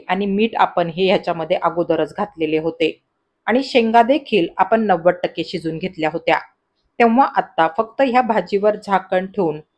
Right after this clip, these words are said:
उरलेली दहा टक्के भाजी आपण शिजवून घेणार आहोत. ह्या भाजीवर झाकणाची थोडीशी बाजू उघडी राहील असं झाकण ठेवून ही भाजी शिजवून घ्यायची आहे, म्हणजे ही भाजी शिजताना उतू नाही जाणार. आणि भाजीला तर्री देखील ह्याच्याने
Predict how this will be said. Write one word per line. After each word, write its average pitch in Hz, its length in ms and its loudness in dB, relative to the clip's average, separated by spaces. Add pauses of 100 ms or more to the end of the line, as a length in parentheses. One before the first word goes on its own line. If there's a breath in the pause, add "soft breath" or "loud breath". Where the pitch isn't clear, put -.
(220)
उरलेली 247 440 4
दहा 190 300 0
टक्के 220 380 -4
भाजी 208 460 -2
आपण 170 260 -2
शिजवून 160 420 -4
घेणार 156 300 -2
आहोत. 156 260 2 (1200)
ह्या 233 120 6
भाजीवर 190 600 2
झाकणाची 202 600 -2
थोडीशी 220 360 0
बाजू 175 380 2
उघडी 170 280 2
राहील 196 400 2
असं 185 200 -2
झाकण 180 440 -2
ठेवून 180 260 -4
ही 190 140 0
भाजी 196 300 -2
शिजवून 160 380 -4
घ्यायची 165 380 -6
आहे, 160 260 0 (580)
म्हणजे 208 400 0
ही 196 100 0
भाजी 180 340 -4
शिजताना 190 720 -2
उतू 165 240 -6
नाही 156 220 -6
जाणार. 151 380 0 (480)
आणि 262 160 2
भाजीला 226 540 2 (140)
तर्री 208 260 6
देखील 220 360 0
ह्याच्याने 160 380 -2